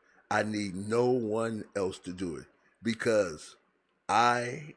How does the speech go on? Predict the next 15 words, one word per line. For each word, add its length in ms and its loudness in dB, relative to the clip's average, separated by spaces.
and 140 -6
my 180 0
wife 480 -4
will 120 -4
nurture 600 -2
what 160 -2
nature 520 -4
has 240 -2
given 380 -8
them. 220 -12
Again, 480 -2
I'm 120 -6
not 120 -2
against 300 -10
coding. 420 -6